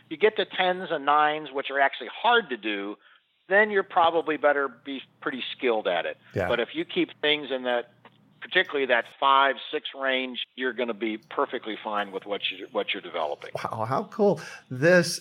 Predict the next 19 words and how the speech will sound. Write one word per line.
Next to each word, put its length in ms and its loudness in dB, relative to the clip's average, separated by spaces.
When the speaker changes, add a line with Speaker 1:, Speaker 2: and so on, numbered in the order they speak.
Speaker 2:
is 160 2
amazing. 760 2
This 160 -6
is 120 -4
amazing. 540 0
And, 200 -6
and 340 -2
you 140 2
also 220 4
Speaker 1:
Yeah. 60 2
Speaker 2:
have 180 2
a, 160 6
a 100 -4
place 320 -2
for 140 -4
your 100 2
signature 480 0
blends 440 -2
for, 340 0